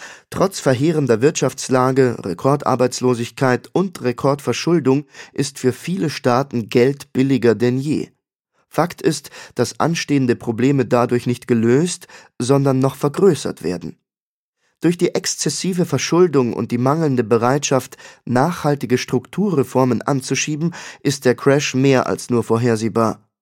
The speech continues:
Die größte Insolvenzverschleppung der Geschichte geht munter weiter. Als die neue E-Z-B-Zentrale in Frankfurt im März zweitausendfünfzehn eröffnet wurde, fand sich an einer Brücke dieses Graffiti:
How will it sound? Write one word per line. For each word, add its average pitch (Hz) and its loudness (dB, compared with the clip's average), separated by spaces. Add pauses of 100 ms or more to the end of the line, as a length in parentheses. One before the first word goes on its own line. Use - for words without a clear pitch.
(800)
Die 120 2
größte 147 2
Insolvenzverschleppung 131 2
der 113 2
Geschichte 139 0
geht 113 -2
munter 123 2
weiter. - -2 (920)
Als 139 2
die 127 -2
neue 156 2
E-Z-B-Zentrale 131 0
in 110 -4
Frankfurt 135 0
im 123 -2
März 120 0
zweitausendfünfzehn 123 -2
eröffnet - -2
wurde, 143 2 (320)
fand 151 -2
sich 143 -4
an 127 0
einer 120 2
Brücke 139 0
dieses 131 -4
Graffiti: 139 -4